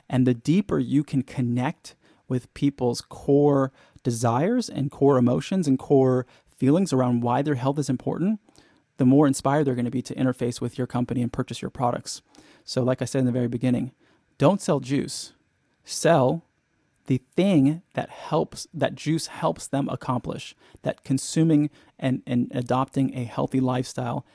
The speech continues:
helps the people in your community accomplish, because ultimately that's something that they can really, really connect to, right? Like, the idea of them being, you know, a hundred years old and being able to still, you know, um, play with their grandchild, right, is something that they can connect to,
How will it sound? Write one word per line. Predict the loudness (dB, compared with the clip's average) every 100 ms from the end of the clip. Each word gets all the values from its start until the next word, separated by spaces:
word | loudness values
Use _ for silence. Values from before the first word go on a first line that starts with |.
| _
helps | -8 -2 -2 -2
the |
people | -4 -4 -2 -2
in | 2 2
your | 2
community | 0 -2 -2 -2 -6
accomplish, | -8 -6 -6 -8 -10
because | -6 -6
ultimately | -2 -2 0 -4 -2
that's | -2 -2 0
something | 0
that | 0
they | -2
can | -2
really, | -2 -2
really | -4 -8
connect | -4 -6 -6
to, | -10 -12 -12 _ _ -6
right? | -4 -2
Like, | -4 -2
the |
idea | -2 0 4 4
of | 4
them | 2 2
being, | 2 2 2 0 -2 -12 _ -4
you | -2
know, | -2 -4
a |
hundred | 0 0 2 0
years | -2 0
old | 0 2
and | 0
being | 0 0
able | 0 -4
to | -6
still, | -8 0 2 2 0 -8 -20 -4
you | -2
know, | -2 -4 -6
um, | -6 -4 -6 -10 -6
play | 0 0
with | 0 0
their | -2
grandchild, | 0 -2 0 0 -2 -6 _ _ -6 -4 -4 -8 -14 _ _ _
right, | -8 -6
is | -4
something | 0 0
that | 2
they | 0 0
can | 0
connect | -2 -6 -6
to, | -10 -10